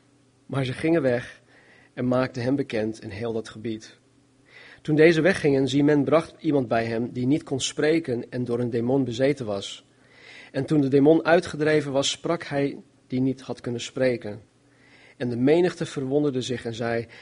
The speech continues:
"Er is nog nooit zoiets in Israël gezien." Maar de Farizeeën zeiden:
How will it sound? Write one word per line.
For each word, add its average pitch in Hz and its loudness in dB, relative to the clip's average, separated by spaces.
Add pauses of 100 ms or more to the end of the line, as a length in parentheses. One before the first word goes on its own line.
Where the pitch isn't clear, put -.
(160)
"Er 139 -2
is 135 -2
nog 117 -6
nooit 147 4
zoiets 143 -4
in 131 -6
Israël 120 -8
gezien." 110 -8 (760)
Maar 131 -6
de 127 -4
Farizeeën 139 2
zeiden: 127 -2